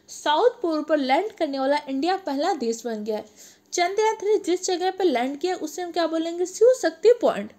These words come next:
और चंद्रयान टू के अवशेष हमें जहाँ पे मिलेंगे उस पॉइंट को हमने क्या बोला है? तिरंगा पॉइंट। तेईस अगस्त को कौन सा दिवस मनाते हैं? तेईस अगस्त को हम राष्ट्रीय अंतरिक्ष दिवस के रूप में मनाते हैं। अच्छा बताइए, चंद्रयान थ्री को लॉन्च किसने किया?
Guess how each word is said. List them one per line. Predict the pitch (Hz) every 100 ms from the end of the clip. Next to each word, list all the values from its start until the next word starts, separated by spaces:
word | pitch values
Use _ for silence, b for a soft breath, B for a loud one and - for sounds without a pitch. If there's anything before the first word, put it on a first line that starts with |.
| B B B 269
और | 311
चंद्रयान | 403 415 440 453 466
टू | 392
के | 392 -
अवशेष | - 262 262 359 453 392
हमें | 330
जहाँ | 285 262
पे | 277
मिलेंगे | 254 247 247 254
उस | - 320
पॉइंट | - 349 330
को | 359
हमने | 349 339
क्या | 339 311
बोला | 311 320
है? | 392 - B B B -
तिरंगा | 311 339 381 508
पॉइंट। | 311 202 190 B B _ -
तेईस | 339 403
अगस्त | 403 370 381
को | 415
कौन | 370 320
सा | 330
दिवस | 339 330 359 370
मनाते | 359 320 359
हैं? | 403
तेईस | 403 359 453
अगस्त | 392 330 330
को | -
हम | 302
राष्ट्रीय | 262 277 - 466
अंतरिक्ष | 311 277 285 381
दिवस | 381 247 254
के | -
रूप | 294 285 427
में | 523
मनाते | 302 208 -
हैं। | 226 240 B B B -
अच्छा | 302 427
बताइए, | 392 403 427
चंद्रयान | 415 381 392 403
थ्री | 392 370
को | 381
लॉन्च | 277 285 311
किसने | 359 - 370
किया? | 381